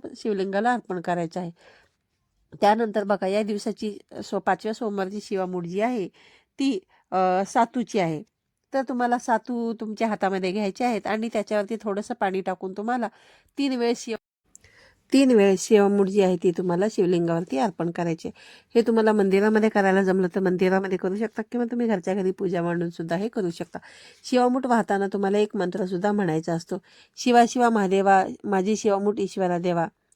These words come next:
मनातील इच्छा पूर्ण करा महादेवा," असे म्हणत तुम्हाला शिवामूठ जी आहे ती अर्पण करायची आहे. आणि हे तुम्हाला शिवामूठ जी आहे ती तीन वेळा अर्पण करायची आहे. अगदी साध्या आणि सोप्या पद्धतीने तुम्हाला शिवलिंगाची पूजा करायची आहे.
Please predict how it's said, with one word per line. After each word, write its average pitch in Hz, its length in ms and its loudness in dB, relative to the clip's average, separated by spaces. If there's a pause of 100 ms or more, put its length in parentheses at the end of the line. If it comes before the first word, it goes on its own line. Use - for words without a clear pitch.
(160)
मनातील 220 400 0
इच्छा 226 280 -4
पूर्ण 196 320 -4
करा 180 280 -2
महादेवा," 180 480 -2
असे 196 200 -6
म्हणत 214 320 -2
तुम्हाला 190 280 -2 (440)
शिवामूठ 220 400 2
जी 202 140 0
आहे 185 200 0
ती 247 160 -4
अर्पण 175 320 0
करायची 170 440 -4
आहे. 175 140 -2 (340)
आणि 208 160 -2
हे 240 120 0
तुम्हाला 196 380 -2
शिवामूठ 190 340 -2
जी 185 120 -4
आहे 190 160 -2
ती 240 60 -4
तीन 214 320 -2
वेळा 180 260 0
अर्पण 233 360 -4
करायची 170 420 -4
आहे. 165 120 -6 (640)
अगदी 220 240 -2
साध्या 220 320 2
आणि 233 160 2
सोप्या 208 280 -4
पद्धतीने 185 480 -4
तुम्हाला 175 320 -6 (460)
शिवलिंगाची 214 460 0
पूजा 190 280 -2
करायची 175 420 -4
आहे. 170 120 -4